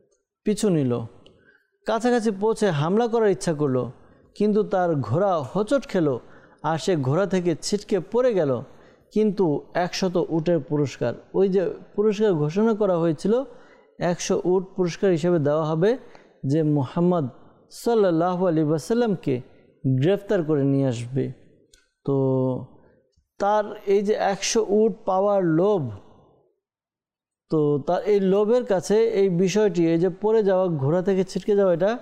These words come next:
সামান্যই ছিল। পুরস্কারের লোভ তাকে পুনরায় প্রলোভিত করল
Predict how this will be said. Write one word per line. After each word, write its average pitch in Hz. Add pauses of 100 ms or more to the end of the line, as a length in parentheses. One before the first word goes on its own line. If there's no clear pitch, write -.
(400)
সামান্যই 262
ছিল। 135 (1160)
পুরস্কারের 214
লোভ 190
তাকে 185
পুনরায় 208
প্রলোভিত 202
করল 160